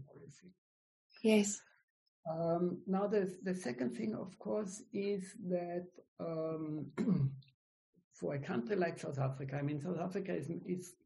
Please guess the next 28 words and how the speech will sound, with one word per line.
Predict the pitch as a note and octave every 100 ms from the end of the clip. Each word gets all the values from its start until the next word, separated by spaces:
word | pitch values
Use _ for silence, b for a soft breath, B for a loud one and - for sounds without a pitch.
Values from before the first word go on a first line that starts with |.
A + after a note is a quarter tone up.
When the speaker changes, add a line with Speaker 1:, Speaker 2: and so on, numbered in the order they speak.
| -
Speaker 1:
maybe | F#3 F3 F3+ F#3 F#3+
also | G3+ E3 F#3
unique | E3 D#3 D#3 D#3 F3+ A3 C3+ - -
in | - C#3+ C#3
terms | D#3 D3+ E3 - -
of, | C#3+ C#3+ C#3 - _ _ _ _ _ _ _ _ -
um, | D3 C#3 C3+ C3+ C3 C3 - -
let's | D3+ C3+
say, | - C3+
a |
two-sector, | C3+ - F#3+ - D#3+ D#3+ - B2 B2+ B2 - _ _ _ C4
uh, | C#3 C3 C3+ C3+
aspect. | C3 - C3 C3 -
I | C3
mean, | C#3
there | C#3 C3+
is | C3+
one | C#3 D3 E3 F3+ F3 E3 D3 C3+ - - _ _ _ A3+ - -
sector | - - C#3 - D#3
or | C#3+ C#3 - C3+ C3+
one | C#3+ C#3
part | C#3 D3+ E3+ E3+
of | C#3
the | D3+
economy | C3+ C#3 C#3 C#3 C3+
that | C3+ C3 C3+
is, | B2+ - b b b b b _ - G#3+
that | C#3 B2+ C3